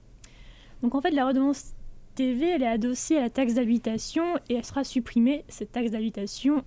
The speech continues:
en deux mille vingt-deux. Donc, se pose la question de savoir comment vont être les modalités pour payer cette redevance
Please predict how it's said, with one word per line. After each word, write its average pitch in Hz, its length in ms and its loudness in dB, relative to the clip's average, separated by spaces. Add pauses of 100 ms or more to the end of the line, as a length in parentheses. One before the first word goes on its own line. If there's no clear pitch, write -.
en 233 120 2
deux 226 120 4
mille 247 220 6
vingt-deux. 220 280 0 (520)
Donc, 226 100 2
se - 100 -4
pose 262 320 0
la 233 140 0
question 233 320 0
de 277 60 0
savoir 240 400 -2
comment 254 260 4
vont 220 140 -2
être 262 120 0
les 233 60 4
modalités 214 420 0
pour - 240 -6
payer 226 380 0
cette 233 240 -4
redevance 226 460 0